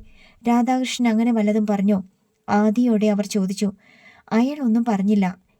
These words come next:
ഇപ്പൊ ഞാനാ പറയുന്നേ." "അതെന്താ നടക്കാത്തെ?" "ശരിയാകത്തില്ല സുഭദ്രേ. അവൾ, ആ മഞ്ജരിയുടെ കാര്യം നമ്മൾ അറിഞ്ഞില്ലേ? അത് സത്യം തന്നെയാണ്." "എങ്ങനെ അറിഞ്ഞു?"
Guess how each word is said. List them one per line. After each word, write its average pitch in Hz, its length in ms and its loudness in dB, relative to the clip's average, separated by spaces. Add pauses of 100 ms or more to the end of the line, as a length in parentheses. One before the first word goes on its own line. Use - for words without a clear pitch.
ഇപ്പൊ 214 260 -2
ഞാനാ 208 400 2
പറയുന്നേ." 202 420 0 (760)
"അതെന്താ 226 500 4
നടക്കാത്തെ?" 208 560 2 (420)
"ശരിയാകത്തില്ല 233 760 2
സുഭദ്രേ. 202 460 0 (340)
അവൾ, 208 260 4 (500)
ആ 220 160 2
മഞ്ജരിയുടെ 247 580 0
കാര്യം 226 320 0
നമ്മൾ 214 240 2
അറിഞ്ഞില്ലേ? 208 480 2 (360)
അത് 185 160 -2
സത്യം 202 380 0
തന്നെയാണ്." 202 460 2 (600)
"എങ്ങനെ 240 360 2
അറിഞ്ഞു?" 214 300 0